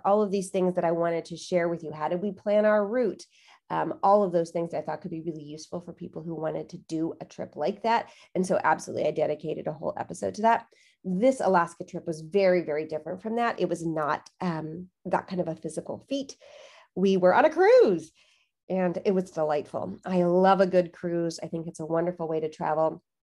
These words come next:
But I absolutely can tell you some about it. I've had a lot of people reach out to say, like, "Wow, like, the things you were seeing and doing, I wanna see and do those things." How did you do it? So we went on a Norwegian cruise. I, I've used the Norwegian Cruise Line quite a bit.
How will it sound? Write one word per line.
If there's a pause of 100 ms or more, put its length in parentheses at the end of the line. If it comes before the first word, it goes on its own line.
(460)
But
I
absolutely
can
tell
you
some
about
it.
I've
had
a
lot
of
people
reach
out
to
say,
like,
"Wow,
like,
the
things
you
were
seeing
and
doing,
I
wanna
see
and
do
those
things." (600)
How
did
you
do
it? (100)
So
we
went
on
a
Norwegian (100)
cruise. (160)
I, (200)
I've (200)
used
the
Norwegian
Cruise
Line
quite
a
bit.